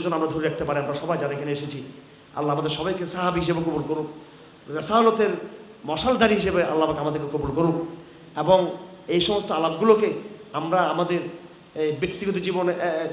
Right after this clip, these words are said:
তাত্ত্বিক আলাপে সীমাবদ্ধ না রেখে প্র্যাকটিক্যাল ইয়েতে যেন আমরা এগুলো নিয়ে আসতে পারি, সে তৌফিক আমাদেরকে দান করুন। এবং এই আলোচনাগুলোকে শুধু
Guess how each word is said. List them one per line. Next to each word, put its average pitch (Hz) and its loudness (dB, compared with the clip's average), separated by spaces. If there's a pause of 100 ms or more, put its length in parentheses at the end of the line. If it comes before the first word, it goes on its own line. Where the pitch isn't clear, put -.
(280)
তাত্ত্বিক 214 0
আলাপে 190 2
সীমাবদ্ধ 170 -2 (100)
না 156 0
রেখে 151 -4 (140)
প্র্যাকটিক্যাল 277 -2 (480)
ইয়েতে 165 -2
যেন 175 0
আমরা 160 0
এগুলো 160 -2
নিয়ে 147 0
আসতে 160 -8
পারি, 143 -4
সে 151 -8
তৌফিক 147 -4
আমাদেরকে 139 -6
দান 135 -6
করুন। 165 0 (580)
এবং 170 2 (680)
এই 196 -2 (520)
আলোচনাগুলোকে 175 0 (120)
শুধু 165 -6